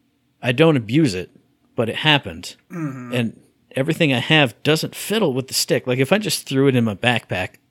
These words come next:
Speaker 1: and went to school as a high schooler, yes, it would happen. But it's in a case that doesn't move it.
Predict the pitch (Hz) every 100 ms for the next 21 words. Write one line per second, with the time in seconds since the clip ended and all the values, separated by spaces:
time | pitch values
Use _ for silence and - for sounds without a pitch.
0 | - 113 98 120 - - - 135 120 104
1 | 95 90 90 135 139 - 101 85 85 -
2 | - - - _ - 143 - 107 92 135
3 | 113 80 - _ - _ _ _ - 135
4 | 202 165 - 170 131 - - - 120 139
5 | 135 101 147 131 101 -